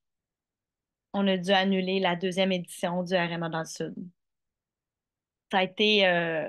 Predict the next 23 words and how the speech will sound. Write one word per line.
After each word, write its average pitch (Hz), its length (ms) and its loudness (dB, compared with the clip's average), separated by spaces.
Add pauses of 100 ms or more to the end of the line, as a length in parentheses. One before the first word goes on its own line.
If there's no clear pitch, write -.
(1000)
très 285 180 2
révélateur 208 640 4
pour 175 140 -2
moi 175 220 -4 (680)
de 190 100 2
vivre 202 360 2
cette 196 220 -6
expérience-là, 180 840 -2 (280)
de 190 140 0
devoir 196 340 4
rembourser 196 420 0
les 196 120 2
filles 190 300 -4
qui - 100 -14
s'étaient 185 320 -4
commis, 185 380 -2 (1200)
de 190 880 8
gérer 208 480 4
avec 190 320 2
l'agent 190 360 2
de 196 100 0
voyage, 185 640 2
avec 170 400 -6